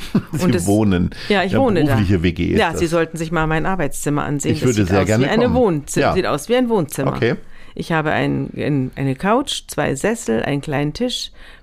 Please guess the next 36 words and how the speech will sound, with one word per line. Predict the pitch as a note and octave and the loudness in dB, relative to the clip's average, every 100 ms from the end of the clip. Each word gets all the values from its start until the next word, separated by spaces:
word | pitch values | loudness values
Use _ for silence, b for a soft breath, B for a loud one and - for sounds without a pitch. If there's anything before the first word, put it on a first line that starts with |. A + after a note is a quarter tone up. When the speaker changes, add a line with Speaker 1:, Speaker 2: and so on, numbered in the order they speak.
| - | -6
Speaker 2:
angenehme | D3+ D#3 C#3+ C#3 C3+ | 0 2 4 4 2
Beleuchtung. | B2 C#3 D3 F#3+ - G3 D3+ | 2 0 2 0 0 0 0
Also | D3+ | -2
ich | C#3+ D#3 | -4 -4
wohne | D#3+ F#3 G3 | 0 2 4
ja | G3 F#3+ | 2 0
auch | - | 0
den | G3 F3+ | -2 0
ganzen | F3+ F#3+ F#3 | 0 -2 -4
Tag | F3+ F#3+ F#3+ | -2 -4 -4
da. | G3+ - | -4 -6
Ich | - | -6
bin | D3+ | -8
praktisch | C#3+ D3+ - D#3+ | -4 -6 -6 -6
den | D#3 D#3 | -4 0
ganzen | E3 D3 C3+ | -2 -2 -6
Tag | C3+ C3+ D#3 | -6 -6 -4
in | D3 | -6
diesem | C#3 C3 C#3 - b b b | -8 -6 -6 -6 b b b
Zimmer | - E3 E3 A3+ B B B B | -2 2 2 0 B B B B
und | F3+ F3 | -2 0
deswegen, | D#3 D#3 E3 D#3+ | 0 0 0 0
so | D3 D3 | 2 2
sieht | B2+ C3+ D#3+ | 2 -2 -4
es | - | -4
auch | F#3 | -2
aus. | A#3 D#3+ - | -2 -4 -6
Es | - - | -16 -14
ist | - - | -14 -8
kein | C#3+ C#3+ D#3+ | -2 -2 -2
Büro. | F3+ F3 D#3+ - - - - - | -2 -2 -4 -8 -20 -20 -8 0
Speaker 1:
Mhm. | F#2+ F2+ F#2 D#3+ - B B B B | 2 2 0 -2 -8 B B B B
Speaker 2:
Und, | - F3+ E3+ - - - | -2 0 0 -4 -12 -6
äh, | D#3 | -2
das, | D3 C#3+ C#3 - - - - | 0 0 -2 -6 -8 -8 -2
ähm, | C#3 C3+ B2+ B2+ | 0 2 0 -2